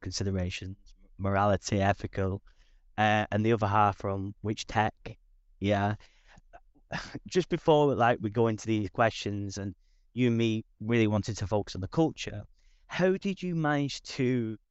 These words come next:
and you might have already answered this, but I'm really keen on understanding, how did you manage to, um, sound out the noise of the ethics of that,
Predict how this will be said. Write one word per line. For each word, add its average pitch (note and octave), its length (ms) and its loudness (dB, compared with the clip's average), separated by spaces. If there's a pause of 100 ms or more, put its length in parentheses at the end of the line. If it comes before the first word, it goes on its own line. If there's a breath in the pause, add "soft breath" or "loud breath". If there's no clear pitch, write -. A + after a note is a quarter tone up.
(260)
and A#2+ 100 0
you C3 60 2
might D#3+ 160 4
have B2+ 120 4
already A#2 180 4
answered A#2 260 -2
this, F#2+ 140 -6
but - 120 -6
I'm G#2+ 140 -2
really A#2+ 160 2
keen G#2+ 220 -4
on G2 200 -6
understanding, G#2 580 0 (240 loud breath)
how D#3+ 180 2
did E3+ 200 -4
you C#3+ 120 -4
manage B2+ 420 0
to, G#2+ 260 0 (680)
um, G2+ 560 0 (1300)
sound C3 440 2
out A#2+ 220 2
the G#2+ 80 -2
noise G#2 720 0 (120)
of F#2+ 340 2
the G2 320 -2
ethics - 920 -2
of F#2+ 220 2
that, G2 260 0